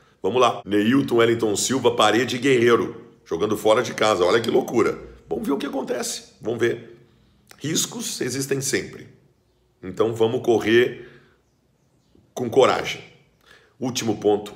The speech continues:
o time que joga amanhã. O time que joga amanhã é o caramba, o time que joga hoje, às sete horas da noite. Ah, com o Lomba no gol, o Heitor na lateral direita, os zagueiros são o Bruno Fux, que segue ali enquanto o Moledo não está de volta, e o Cuesta, e na lateral esquerda,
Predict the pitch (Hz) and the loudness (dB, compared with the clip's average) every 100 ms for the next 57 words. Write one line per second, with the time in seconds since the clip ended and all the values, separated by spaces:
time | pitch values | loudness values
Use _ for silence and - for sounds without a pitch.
0 | - 92 - 95 87 90 85 85 82 71 | -12 -8 -8 -8 -8 -4 -4 -2 -4 -6
1 | 67 69 - _ _ _ _ - - 101 | -10 -16 -20 _ _ _ _ -18 -12 -10
2 | 95 95 90 95 101 95 95 90 - 90 | -4 -4 -2 -2 -2 -2 -2 -2 -4 -10
3 | 82 95 95 95 95 85 78 - 92 - | -6 -2 0 0 -2 -2 -6 -4 -4 -2
4 | 87 85 87 76 - - - - - _ | -2 -2 -4 -6 -10 -14 -18 -20 -20 _
5 | 90 92 92 107 110 107 98 101 107 104 | -2 0 2 0 0 0 0 2 4 6
6 | 101 98 98 123 95 78 - 113 127 113 | 4 2 6 6 6 -2 2 4 4 6
7 | 127 120 117 107 107 104 107 104 107 143 | 4 6 2 4 2 2 2 2 0 -6
8 | - - - - _ _ _ _ 117 113 | -10 -18 -20 -20 _ _ _ _ -2 2
9 | 113 120 117 110 123 113 135 123 - 139 | 2 4 2 2 0 0 0 -2 -2 -4
10 | - 107 107 98 98 101 98 98 92 90 | -4 -6 -2 0 0 -2 -4 -4 -2 -2
11 | 90 90 87 82 87 80 78 82 - - | -2 -2 -6 -6 -8 -6 -2 -2 -2 -10
12 | - - _ - 95 90 95 101 101 113 | -16 -20 _ -6 -4 -2 0 0 -2 -4
13 | 107 98 95 92 - 95 98 101 | -2 -2 -2 -4 -4 -2 -2 -2